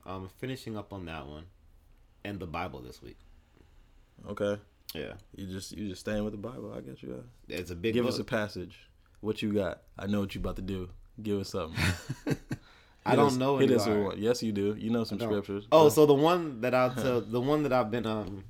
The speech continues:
Speaker 1: it's not a scripture, but it's a prayer that I've been saying a lot lately.
Speaker 2: Okay.
Speaker 1: Is, "God grant me the serenity to accept the things I cannot change, courage to change the things I can, and wisdom to know the difference."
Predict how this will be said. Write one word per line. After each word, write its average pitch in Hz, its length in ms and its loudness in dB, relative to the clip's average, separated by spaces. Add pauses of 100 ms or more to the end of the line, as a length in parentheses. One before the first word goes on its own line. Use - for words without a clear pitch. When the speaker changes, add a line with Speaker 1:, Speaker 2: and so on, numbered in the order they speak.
(600)
Speaker 1:
it's 117 140 -2
not 131 160 2
a 107 60 0
scripture, 104 380 -4
but 101 140 -4
it's 104 140 -6
a 95 40 -8
prayer 92 580 -6
that 95 120 -4
I've 95 140 -4
been 98 120 -8
saying 92 300 -6
a 85 60 -8
lot 82 300 -6 (100)
lately. - 320 -6
Speaker 2:
Okay. 98 180 -2 (480)
Speaker 1:
Is, 104 220 -2
"God 113 320 0
grant 113 200 -4
me 113 180 -6 (100)
the 113 120 -2
serenity 101 420 -6
to - 140 -8
accept 110 300 -6
the 120 60 -6
things 113 240 -6
I 98 80 -4
cannot 107 460 -6
change, 82 500 -12 (120)
courage 117 420 0
to 104 80 -10
change 104 260 -8
the - 40 -20
things 98 260 -8
I 98 100 -6
can, 92 300 -10
and 82 140 -10
wisdom 95 280 -8
to 95 120 -12
know 87 120 -8
the 82 80 -10
difference." - 400 -14